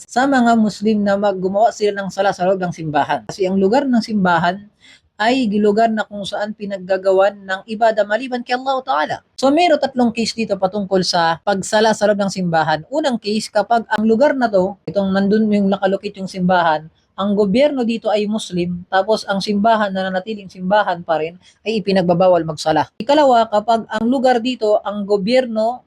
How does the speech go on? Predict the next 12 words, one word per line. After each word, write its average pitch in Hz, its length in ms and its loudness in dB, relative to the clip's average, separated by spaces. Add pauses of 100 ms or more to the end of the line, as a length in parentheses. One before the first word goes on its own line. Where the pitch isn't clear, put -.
(100)
ay 233 480 -2
kontrol 220 320 2
ng 240 160 2
mga 208 160 4
Muslim, 180 480 0
tapos 202 240 -6
yung 214 80 -4
simbahan, 196 720 0
at 190 320 -2
ang 208 160 0
simbahan 208 720 4
ay 262 400 0